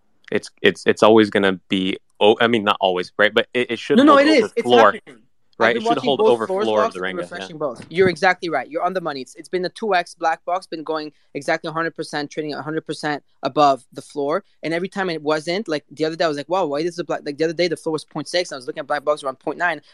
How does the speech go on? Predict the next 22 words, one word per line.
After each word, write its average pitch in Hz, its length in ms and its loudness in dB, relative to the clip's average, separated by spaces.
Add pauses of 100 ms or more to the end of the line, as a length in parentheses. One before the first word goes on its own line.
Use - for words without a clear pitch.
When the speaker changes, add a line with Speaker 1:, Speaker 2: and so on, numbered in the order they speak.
Speaker 2:
like, 147 140 2
"That 160 120 4
makes 151 160 -2
no 139 100 -2
sense." 170 320 0 (160)
My 143 120 2
dumbass, 139 560 2 (160)
who's - 200 -6
been 190 240 0
doing 156 180 -4
this 139 160 -8
for 139 160 -4
a 135 60 -2
year 151 140 0
and 143 100 -6
a 131 40 -10
half 147 240 -4
now 135 120 -4
every 131 220 -8
day, 156 340 0 (400)
who 151 140 -6
can 131 200 -4